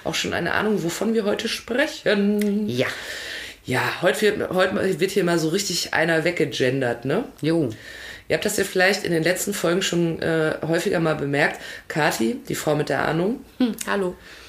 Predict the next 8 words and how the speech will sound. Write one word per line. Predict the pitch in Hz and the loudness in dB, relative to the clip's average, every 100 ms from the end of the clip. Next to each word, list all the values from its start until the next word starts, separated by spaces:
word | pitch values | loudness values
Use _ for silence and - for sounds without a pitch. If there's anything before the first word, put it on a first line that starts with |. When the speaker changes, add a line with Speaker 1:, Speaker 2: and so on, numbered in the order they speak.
| - | -8
Speaker 1:
bemüht | - 175 214 226 | 0 4 4 2
sich | 214 170 | 0 2
ja | 185 | 2
Speaker 2:
<laughs> | |
Speaker 1:
doch | 180 170 170 | 2 2 2
sehr, | 147 139 208 165 151 208 247 | 0 2 4 4 4 0 0
äh, | 185 170 | 0 0
gescheit | 156 - 170 180 | 0 0 0 0